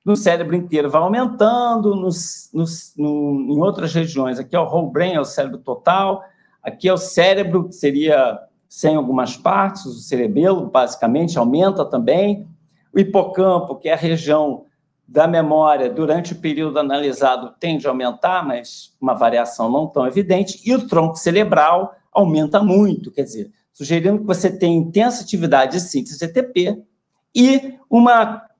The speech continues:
ah, uma proliferação diferenciada no cerebelo, que não acompanha muito as outras áreas, mostrando que o crescimento do volume cerebral, ele não é uma coisa homogênea, não aumenta tudo de uma vez, quer dizer,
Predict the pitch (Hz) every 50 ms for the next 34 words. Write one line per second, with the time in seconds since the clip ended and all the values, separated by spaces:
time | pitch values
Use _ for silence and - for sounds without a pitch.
0 | _ _ - 143 156 160 156 156 151 151 - - - - 175 185 190 190 180 175
1 | 165 160 151 143 131 120 110 - - - 214 262 269 262 214 - - 185 185 175
2 | - - - 202 214 202 - 208 277 269 - 170 - 196 202 196 202 - - 160
3 | 151 156 151 180 190 202 196 - - 147 156 180 170 135 147 147 160 175 180 -
4 | - _ 214 196 180 175 202 - - - 214 202 - 196 180 180 185 190 185 170
5 | 160 156 156 160 175 196 208 208 214 202 190 156 170 185 185 - 220 233 226 190
6 | 156 131 117 110 120 127 135 196 240 254 247 - - 180 170 170 160 165 - -
7 | 165 - - - _ _ _ _ _ _ _ _ _ - 233 196 349 - - 247
8 | 214 196 185 170 160 170 165 120 175 156 143 170 165 151 151 156 147 139 131 -
9 | - 135 113 107 104 101 - 151 170 190 175 147 127 123 135 160 175 185 202 233
10 | 220 185 165 156 175 196 208 202 - - 160 165 165 165 185 180 202 240 220 160
11 | 147 160 156 147 127 117 123 143 180 190 190 180 185 180 - 202 - - 180 196
12 | 196 185 143 120 147 139 139 135 - - 110 98 - - - - 120 110 - -
13 | - -